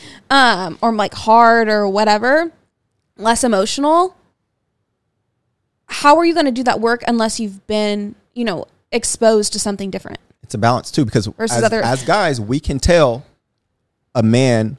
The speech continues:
Speaker 2: who was only raised by women and only ever been around women. And I'm not talking about the guy who is, um, maybe a part of, like, L G B T Q I plus. I'm talking about straight men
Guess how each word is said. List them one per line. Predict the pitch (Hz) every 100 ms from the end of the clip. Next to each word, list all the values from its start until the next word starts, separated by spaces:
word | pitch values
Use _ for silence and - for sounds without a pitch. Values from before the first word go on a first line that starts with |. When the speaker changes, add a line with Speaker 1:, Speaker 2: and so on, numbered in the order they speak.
| _
Speaker 2:
who | 113
was | 107 -
only | 120 120
raised | 104 107 104 101
by | 98 95
women | 95 113 85 110 _ _ _
and | -
only | 101 110 98
ever | 101
been | 101
around | 98 104 101
women. | 87 90 - _ _ _ _ _ _ _
And | 101
I'm | 107
not | 113
talking | 120 120
about | 117 107 107 -
the | 104
guy | 104 104 107 104
who | 113 107
is, | 101 98
um, | 101 101 95 90 95 139 196 _ _ _ _ _ _ _ _ -
maybe | 110 110
a | 107
part | 110 104
of, |
like, | 101 98
L | 107
G | 107
B | 107
T | 113
Q | 110
I | 98 92
plus. | 127 101
I'm | - 113
talking | 113 117
about | 107 98 90 - _ _
straight | - - 123 127
men | 139 120 110 120